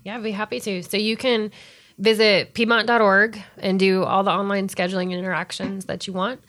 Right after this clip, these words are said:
Um, you could also text radio to six one six five three to download the Piedmont Now app.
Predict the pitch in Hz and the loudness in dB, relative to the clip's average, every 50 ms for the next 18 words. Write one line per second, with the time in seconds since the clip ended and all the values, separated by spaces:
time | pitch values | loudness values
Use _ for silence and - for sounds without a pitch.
0 | _ - - - - _ - - 196 190 185 185 180 185 - - - 196 190 185 | _ -20 -20 -20 -20 _ -4 -2 0 0 2 0 0 -4 -6 -6 -6 -6 -6 -4
1 | - 208 196 190 185 196 190 196 190 185 180 175 - - 196 185 180 170 165 - | -2 0 2 2 2 2 0 -2 -2 -2 -4 -4 -4 -2 0 0 0 0 -2 -6
2 | - - - 214 185 180 180 180 185 202 247 262 - _ _ _ _ - - 185 | -12 -10 -4 0 0 2 2 2 2 0 0 -2 -6 _ _ _ _ -2 0 0
3 | 185 - - 190 175 - - 202 196 180 180 175 165 - 185 175 139 - - - | 0 2 0 -2 -2 -2 -4 -4 -2 -2 -4 -4 -4 -2 -2 -2 -2 -4 -8 -6
4 | - 185 175 170 165 165 - - 175 170 165 165 185 233 240 233 _ - - 269 | -2 0 0 0 -2 -4 -4 -4 -2 -2 -2 -2 -2 -4 -8 -10 _ -20 -18 -16
5 | 240 170 - - - - 196 190 185 175 185 165 170 175 165 165 160 160 160 156 | -16 -14 -12 -6 -2 0 2 2 2 2 0 0 -2 -2 -4 -6 -6 -6 -6 -8
6 | 147 160 - - 180 175 165 143 - 160 151 139 143 135 - - - - - - | -8 -10 -8 -8 -6 -6 -6 -6 -6 -6 -8 -6 -8 -8 -10 -12 -12 -12 -14 -18
7 | _ - | _ -20